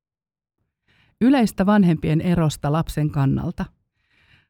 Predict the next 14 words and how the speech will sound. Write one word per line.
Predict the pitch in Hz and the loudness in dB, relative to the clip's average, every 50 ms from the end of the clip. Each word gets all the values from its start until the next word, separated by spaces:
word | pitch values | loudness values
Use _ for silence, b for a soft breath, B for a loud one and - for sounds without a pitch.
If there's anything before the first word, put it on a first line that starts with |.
| _ _ _ - | _ _ _ -2
Parisuhteen | - 226 320 330 - - 254 190 - - 196 190 | 0 2 2 0 0 0 -2 -2 0 2 2 2
rikkoutuminen | 190 226 - - - 170 165 - - 165 165 160 160 160 165 | 2 2 0 0 -2 -2 0 0 2 2 4 4 4 4 4
on | 160 165 | 4 2
yksi | 175 175 - - 202 214 226 | 2 0 -2 -4 -2 0 0
ihmisen | 208 190 175 151 180 165 165 | 2 2 2 2 2 0 0
elämän | 165 165 165 156 151 143 151 147 | 0 0 0 2 0 0 0 -2
stressaavammista | - - - 233 226 - - 185 175 160 156 151 151 156 147 - - 156 160 165 | -4 -4 -6 -6 -6 -6 -4 -4 -2 0 0 2 2 0 0 -2 -4 -4 -2 -2
asioista. | 156 - 151 139 147 151 - - - 175 165 B B B B B B B | -2 -2 -4 -4 -4 -4 -4 -6 -8 -10 -10 B B B B B B B
Sitä | B - 220 202 208 190 | B -4 -2 0 0 2
vanhempien | 190 202 214 214 165 180 160 - 170 165 156 170 | 2 4 4 4 4 2 0 0 0 0 2 2
ero | 160 170 175 180 175 | 2 2 2 2 2
on | 180 190 | 2 2
myös | 190 185 180 170 - - | 2 2 2 0 0 -2
lapsille. | 139 131 - - - - 151 - 180 175 | -4 -4 -4 -6 -6 -6 -6 -6 -6 -8